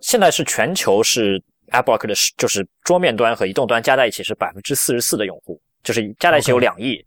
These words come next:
Speaker 1: 是装了 ad blocker，
Speaker 2: OK。
Speaker 1: 那主要其实都是桌面端。
Speaker 2: 哦。
Speaker 1: 对，那移动端其实，其实真的是很少，因为就存在一个成本的关系嘛，就说，我说的成本就是说你很，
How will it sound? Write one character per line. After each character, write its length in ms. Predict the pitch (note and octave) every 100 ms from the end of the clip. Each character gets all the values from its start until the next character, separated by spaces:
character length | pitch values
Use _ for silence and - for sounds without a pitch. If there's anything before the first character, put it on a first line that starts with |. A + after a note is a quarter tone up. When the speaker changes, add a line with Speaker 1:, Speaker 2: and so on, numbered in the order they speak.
| _
Speaker 1:
是 140 | - A2
装 180 | C3
了 80 | A#2+
ad 100 | G#2+
blocker， 260 | G2+ F#2 -
Speaker 2:
OK。 100 | -
Speaker 1:
那 80 | D3+
主 200 | - F#2+
要 140 | C#3+ A2
其 180 | -
实 100 | G#2
都 100 | G#2
是 80 | C3
桌 140 | - G#2+
面 140 | F2
端。 140 | - D2+ _ _ _ _ _ _ _ _ _ _ _
Speaker 2:
哦。 760 | - G#2 A#2+ C#3 C#3 C3+ A#2 A2 A2 -
Speaker 1:
对， 240 | G#2 - _ _ _ _
那 200 | - C#3+ A#2+ -
移 100 | A#2+
动 140 | F#3
端 120 | C#3+
其 100 | C#3
实， 80 | C3+
其 60 | -
实 80 | B2+
真 140 | D#3+
的 60 | C#3+
是 100 | -
很 140 | F#2+
少， 300 | - D2+ C#2
因 100 | B2+
为 320 | C#3+ C#3 B2+ - _ _ _ _ _ _ _
就 120 | - C3
存 180 | - A#2+
在 80 |
一 60 | C3+
个 60 | B2+
成 180 | G#2
本 120 | C3+ G2+
的 140 | E2 - -
关 180 | G#2+
系 140 | G#2 F#2+
嘛， 120 | E2
就 100 | G2+
说， 320 | - G#2 G2+ F#2+ _ _
我 140 | - F#2+
说 160 | -
的 40 | D3+
成 180 | - A#2
本 120 | F2+
就 120 | G#2+
是 60 | G2+
说 180 | A2+ G#2+
你 140 | A2+
很， 280 | - F#2